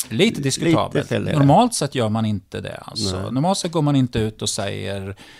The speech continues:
Speaker 1: eh, om en person är frikänd, "Ja, men han kan ju vara skyldig ändå." Det ska en domare inte göra.
Speaker 2: Nej.
Speaker 1: Jag ansåg att här vägde motintressena tyngre.
Speaker 2: Okej, okej. Och det beslutet kunde du ta. Det finns inga så tydliga regler då, att någon kan komma och ta det i örat och
Speaker 1: Nej, det gör det inte. Det är en,
Speaker 2: sparka.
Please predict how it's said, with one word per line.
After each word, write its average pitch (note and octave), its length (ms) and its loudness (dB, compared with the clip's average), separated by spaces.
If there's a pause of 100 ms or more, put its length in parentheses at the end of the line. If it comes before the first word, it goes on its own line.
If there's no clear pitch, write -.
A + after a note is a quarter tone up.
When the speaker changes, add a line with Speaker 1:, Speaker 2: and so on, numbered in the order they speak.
(140)
Speaker 1:
eh, B2+ 100 -10
om A#2 240 -2
en A2 80 0
person G#2+ 300 -2
är F#2+ 40 -4
frikänd, F#2 420 -6
"Ja, - 140 -14
men F#2+ 100 -6
han B2 100 0
kan C3 120 0
ju A#2+ 60 2
vara A2+ 100 0
skyldig G2+ 360 -8
ändå." - 380 -14
Det C#3 80 -8
ska G3+ 120 -4
en F#3+ 60 0
domare G2+ 320 -4
inte - 200 -16
göra. G1+ 300 -16
Speaker 2:
Nej. G#2+ 380 -4 (100)
Speaker 1:
Jag F3+ 580 0
ansåg B2+ 460 0
att - 280 -4
här D#3 240 0
vägde G#2+ 680 -2
motintressena G2+ 920 -6
tyngre. D3+ 360 -2 (760)
Speaker 2:
Okej, A2 400 -2
okej. G2 260 -4
Och G#2 120 -8
det A#2 160 -2
beslutet A2+ 340 -6
kunde G#2 200 -2
du G2 160 -2 (320)
ta. A#2+ 320 2
Det A2+ 100 -2
finns A2+ 260 -2
inga C#3+ 200 0
så A2 100 -4
tydliga G#2 340 -2
regler A#2 260 -2
då, G#2 80 0
att F#2 200 -6
någon F#2 180 -6
kan G2+ 160 -6
komma G2 220 -4
och F#2+ 180 -6
ta F#2 140 -2
det F#2 80 0
i - 20 2
örat F2 340 -2
och F#2 60 -2
Speaker 1:
Nej, A2 140 -2
det A2+ 60 -4
gör C3 140 0
det A2+ 60 -2
inte. A2 180 -6
Det A#2+ 180 0
är C#3 60 2
en, C#3 60 0
Speaker 2:
sparka. C#3 100 0